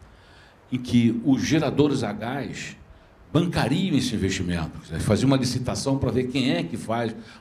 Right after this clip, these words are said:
uma térmica de mil megawatts a gás pra ficar de reserva. E todos os geradores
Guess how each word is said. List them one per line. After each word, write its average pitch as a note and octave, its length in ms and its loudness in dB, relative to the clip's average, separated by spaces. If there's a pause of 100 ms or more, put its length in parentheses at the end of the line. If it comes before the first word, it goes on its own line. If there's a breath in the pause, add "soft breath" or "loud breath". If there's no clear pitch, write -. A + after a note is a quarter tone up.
uma B2+ 220 -2
térmica C3+ 340 4
de B2+ 80 -2
mil C#3 140 8
megawatts A#2 460 4
a F#2+ 80 -8
gás G2+ 260 -8
pra A2 120 -4
ficar A2 200 -6
de G#2 100 -4
reserva. E2 440 -2 (600 soft breath)
E C3+ 60 -2
todos A3 240 4
os - 60 0
geradores B2 720 0